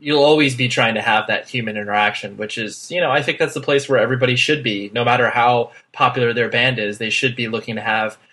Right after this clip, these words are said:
meaningful interactions with people and just break it down to the point of where it's like, yeah, I am just a person.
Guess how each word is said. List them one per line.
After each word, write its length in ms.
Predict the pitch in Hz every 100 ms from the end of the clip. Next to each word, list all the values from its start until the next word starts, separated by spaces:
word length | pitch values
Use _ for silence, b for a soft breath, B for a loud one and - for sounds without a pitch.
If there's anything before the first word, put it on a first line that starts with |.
| _ _ _
meaningful 520 | 120 120 120 107 117
interactions 520 | 110 110 123 123 107
with 120 | 104
people 340 | - 107 107 107
and 140 | 107
just 320 | 113 - - _ _ _ _ _
break 180 | 135 127
it 80 | 117
down 300 | 120 123 123
to 280 | 123 110 104
the 60 | -
point 340 | 131 123 110
of 100 | 104
where 120 | 110
it's 120 | 107
like, 200 | 110 104
yeah, 200 | 127 123
I 140 | 95 117
am 180 | 120 135
just 240 | 120 -
a 20 | -
person. 460 | 117 107 - -